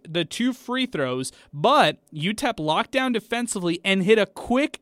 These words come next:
and one bucket by Souley Boum. So it was a four-point lead for Louisiana Tech. I stand corrected. They were up fifty-three forty-nine before U tep hit a, hit an and one play,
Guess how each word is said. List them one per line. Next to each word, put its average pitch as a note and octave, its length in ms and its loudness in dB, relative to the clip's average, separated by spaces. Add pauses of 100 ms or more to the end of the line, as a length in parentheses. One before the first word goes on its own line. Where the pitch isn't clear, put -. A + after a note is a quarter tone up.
and A#3 360 2
one A3 220 2
bucket G#3+ 420 2
by G3 140 0
Souley G#3 540 -2
Boum. G#3+ 320 0 (180)
So B3 200 2
it B3+ 100 -2
was B3+ 360 0
a D4 60 0
four-point F3+ 600 -2
lead C3+ 320 -2
for F3 160 -2
Louisiana D#3 380 0
Tech. C#3+ 200 -2
I E3 60 0
stand B3+ 340 -2
corrected. A3 540 -4 (180)
They F#3 100 4
were C4+ 120 6
up C4+ 100 2
fifty-three C4+ 720 -4
forty-nine A3 720 -2 (180)
before G3 280 2
U G3 180 -2
tep A#3 300 2
hit G#3+ 200 0
a, A#3+ 220 -4
hit G3 140 0
an G3 160 -2
and A3+ 300 0
one A3 220 0
play, E3 500 2